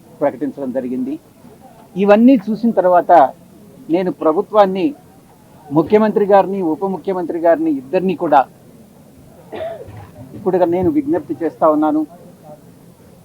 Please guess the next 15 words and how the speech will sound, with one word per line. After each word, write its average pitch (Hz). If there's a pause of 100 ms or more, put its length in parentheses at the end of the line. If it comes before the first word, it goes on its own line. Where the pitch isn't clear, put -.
(500)
మొట్టమొదటి 254
స్వాతంత్ర 208
యోధుడు, 165
even 165 (840)
సిపాయిల 220
తిరుగుబాటు 190
కన్నా 175
ముందుగా 160 (1300)
స్వాతంత్ర 220
సమరాన్ని, 190 (1000)
స-, 185
స్వాతంత్ర 214
సమరానికి 208
శంఖారావం 226
పూరించినటువంటి 160